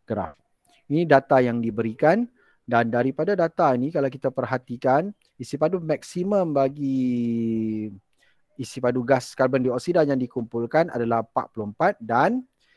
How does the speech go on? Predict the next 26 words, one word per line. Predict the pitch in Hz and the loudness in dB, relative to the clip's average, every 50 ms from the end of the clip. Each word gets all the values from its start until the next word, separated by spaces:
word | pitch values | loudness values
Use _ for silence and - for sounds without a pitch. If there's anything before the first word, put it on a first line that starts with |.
| _ _ _ _ _ _ - | _ _ _ _ _ _ -2
tindak | 139 139 143 131 120 | 0 2 2 2 2
balas | 147 165 190 190 - 151 | 2 2 2 0 -2 -6
ini | 160 160 170 170 123 | -8 -6 -6 -6 -6
akan | 127 - 135 127 127 | -6 -6 -6 -6 -6
selesai | - 127 127 123 - - 156 147 143 147 147 147 - | -4 -6 -6 -6 -2 -2 0 0 2 0 0 -2 -2
pada | - 117 113 120 | -2 -4 -2 -2
masa | 120 123 123 123 - - 147 139 135 131 | -2 -2 -2 -4 -4 -4 -2 -2 -2 -2
seratus | - - 135 131 139 143 143 - 170 165 151 - - | -2 -2 0 0 0 0 0 0 -2 -2 -2 -2 -4
dua | 131 127 131 | -2 -2 -2
puluh | 127 - 131 117 | -2 -4 -6 -6
saat. | - - - 104 95 - _ _ - | -6 -4 -6 -6 -6 -8 _ _ -10
Kena | 104 110 113 | -8 -6 -4
ingat | 117 131 123 95 | -4 -4 -4 -4
macam | 113 110 110 110 | -6 -6 -6 -6
tu, | - 113 113 | -6 -2 0
eh, | 147 175 170 | 0 0 0
sebab | - 110 104 104 104 | -2 -4 -2 -2 -2
ada | 113 110 113 | 0 -2 0
beberapa | 110 120 113 107 120 127 135 - - - 180 165 160 151 147 135 | 0 0 0 2 2 0 0 0 0 2 4 6 6 6 4 2
pelajar | - - 120 120 123 135 135 123 | 0 0 0 0 2 2 0 0
yang | 123 120 113 120 | 0 0 -2 -4
hantar | 127 135 - 156 135 123 123 | -6 -4 0 2 2 2 2
tu, | 156 180 196 180 | 2 -2 -2 -2
bila | 147 127 131 | -4 -4 -4
cikgu | 120 123 87 117 127 | -4 -6 -8 -8 -8
semak, | - 127 127 147 170 196 208 | -8 -6 -4 -2 -2 -4 -4